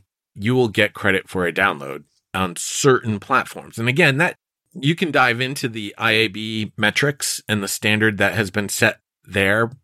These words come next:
by how they decide to count the pizza slices. This is another, there was a great article that was written a while ago about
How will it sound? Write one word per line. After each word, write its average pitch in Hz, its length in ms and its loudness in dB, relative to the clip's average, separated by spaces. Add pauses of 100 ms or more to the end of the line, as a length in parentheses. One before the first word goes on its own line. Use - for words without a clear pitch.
by 98 160 4
how 104 160 2
they 104 180 2
decide 95 380 -2
to - 80 -10
count 107 240 -4
the - 60 -18
pizza - 320 -6
slices. 123 500 -2
This 151 120 -2
is 143 40 2
another, 101 440 2 (400)
there 113 160 0
was 107 100 0
a 107 40 -4
great 120 220 2
article 98 440 0
that 90 220 -2
was 85 140 -6
written 85 480 2 (680)
a 98 80 0
while 95 320 2
ago 82 260 -4
about 82 400 0